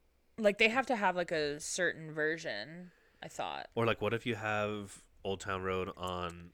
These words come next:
Speaker 2: like, Just Dance? Does he get a sale for that because his song is on that, too, you know?
Speaker 1: Oh, I'm sure.
Speaker 2: So, like, yeah, when you have all those, like, that's, like, uh, his, that song is just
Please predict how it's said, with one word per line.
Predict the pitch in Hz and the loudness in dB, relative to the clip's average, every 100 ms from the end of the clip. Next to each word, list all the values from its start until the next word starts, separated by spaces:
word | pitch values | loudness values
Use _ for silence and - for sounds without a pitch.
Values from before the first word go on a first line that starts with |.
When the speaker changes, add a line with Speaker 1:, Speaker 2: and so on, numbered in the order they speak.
| - | -6
Speaker 2:
like, | 82 85 | -6 -6
Just | - 92 85 - | -4 -4 -4 -6
Dance? | 101 117 - - - - _ _ _ _ | -6 -6 -10 -14 -14 -16 _ _ _ _
Does | 87 - | -14 -10
he | 98 | -6
get | 98 90 | -2 -2
a | 85 | -2
sale | - - 85 85 90 | -6 -4 -4 -4 -6
for | - 85 | -6 -6
that | 85 87 117 - _ - | -6 -6 -10 -16 _ -14
because | 92 92 92 | -10 -10 -8
his | 87 | -10
song | - 90 87 87 | -8 -8 -8 -10
is | 87 | -10
on | 87 85 | -10 -8
that, | 85 95 - | -8 -8 -10
too, | - 98 98 | -10 -8 -6
you | 107 | -8
know? | 110 127 - _ _ _ | -8 -10 -16 _ _ _
Speaker 1:
Oh, | 180 | -4
I'm | 160 | -4
sure. | - 156 185 180 190 196 | -2 0 2 2 -2 -2
Speaker 2:
So, | - 220 | 2 4
like, | 202 | 4
yeah, | 123 | 2
when | 107 95 | 0 0
you | 110 | 0
have | 107 | 0
all | 101 90 | 0 0
those, | 104 117 | 0 0
like, | 92 92 | -2 0
that's, | 101 117 - 98 | 0 0 -4 -6
like, | 101 - | -6 -6
uh, | 101 98 | -10 -8
his, | 110 113 - | -6 -6 -2
that | 107 113 | -2 0
song | 131 113 | -2 -4
is | 98 | -4
just | 87 | -6